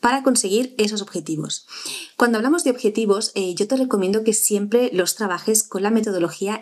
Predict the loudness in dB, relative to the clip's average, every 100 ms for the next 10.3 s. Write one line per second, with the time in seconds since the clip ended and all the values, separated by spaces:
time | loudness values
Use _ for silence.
0 | 0 2 0 -4 -6 -12 -18 -18 -20 -2
1 | 0 2 0 0 -4 0 0 0 -4 -2
2 | 0 0 0 -4 -2 0 -2 -4 -14 -18
3 | -18 -18 -14 0 2 2 0 0 0 2
4 | 2 2 -2 -4 -6 -4 -2 2 2 2
5 | 0 0 0 0 -4 -4 -2 -2 -2 -2
6 | 0 0 -2 -8 -16 -16 -4 -2 0 -2
7 | -2 -2 -2 2 4 4 2 -4 -4 -4
8 | -2 -2 0 -2 0 2 2 0 -4 -2
9 | -2 -2 -4 -2 -2 -4 -6 -6 -2 0
10 | 0 -2